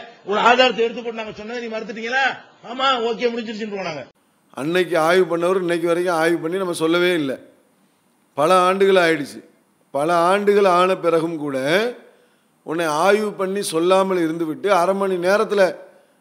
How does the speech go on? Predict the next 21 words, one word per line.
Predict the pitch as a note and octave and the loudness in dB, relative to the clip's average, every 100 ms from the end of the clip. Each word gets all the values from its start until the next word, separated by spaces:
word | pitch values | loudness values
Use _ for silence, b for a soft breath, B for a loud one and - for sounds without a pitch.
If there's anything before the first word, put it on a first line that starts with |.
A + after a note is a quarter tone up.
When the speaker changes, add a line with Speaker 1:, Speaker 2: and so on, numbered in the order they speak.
| _ | _
Speaker 2:
நான் | - F3 | -2 0
வந்து | F3+ | 2
ஆய்வு | E3+ F3 G3 | 2 4 2
பண்ணி | F3+ F3+ | 0 -4
சொல்லிடுவேன் | D#3+ E3+ F3 F3 E3+ | -4 -2 0 0 0
அப்படிங்கிறாரு. | D#3+ D#3+ D#3 C#3+ C#3 C3 D3+ F3 - b b b b | 0 -2 -2 0 0 -2 -4 -4 -8 b b b b
அரை | C#3 D#3+ G3+ | 0 4 4
மணி | G#3+ G#3 | 2 0
நேரத்தில் | G3 G3 F#3+ F#3+ G#3+ A#3 B3 - - _ _ _ _ | 0 2 2 -2 -4 -4 -4 -8 -18 _ _ _ _
ஆய்வு | B2+ E3+ G3+ F#3+ F#3 | 0 2 2 0 -2
பண்ணக்கூடியவர் | F#3 D#3+ D#3+ D#3 F#3 | -2 -2 -2 0 2
ஏன் | F#3+ G3 | 2 2
பல | F#3 G3 | 2 2
ஆண்டுகள் | F#3+ F#3+ F#3 F3+ | 2 2 2 0
எடுத்துக்கிட்டாரு? | F3 E3+ E3+ E3 E3+ F3 - _ _ B2 | -4 0 0 0 -2 -4 -10 _ _ -4
ஜக்காத்து | D#3 D#3 F3+ E3 | -4 2 0 0
சம்பந்தமான | E3 E3+ E3 E3 E3+ E3+ D#3+ D#3 | -4 -4 -2 -2 -2 0 0 -2
ஒரு | D#3+ D#3+ | -2 -4
விஷயத்துக்கு | D3+ D#3+ D#3 | -4 -6 -8
முக்கியமான | D3 D3+ F3+ F3 F3 | -10 -8 -4 0 0
மேட்டர்ல | E3+ D#3+ D#3 D#3 D#3 D#3+ | 0 -4 -4 -4 -2 -2